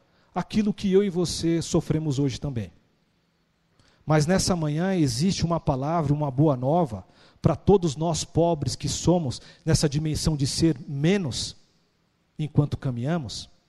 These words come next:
uma palavra maravilhosa que Jesus traz, que existe o sábado dos sábados para o cansado.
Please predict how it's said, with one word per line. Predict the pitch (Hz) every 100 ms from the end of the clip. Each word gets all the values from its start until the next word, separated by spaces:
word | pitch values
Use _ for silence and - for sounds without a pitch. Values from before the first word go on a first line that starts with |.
| _ _ _ _ _
uma | 170 185
palavra | 175 165 180 175
maravilhosa | 175 196 185 170 160 202 202 190
que | -
Jesus | 160 151 123 165 -
traz, | 156 151 160 143
que | - - 160 165 - _ _ _ -
existe | 165 131 127 254 - -
o | 196
sábado | - - 214 208 190
dos | 175 170
sábados | - 170 165 160 143
para | - 151
o |
cansado. | - 135 - 117 87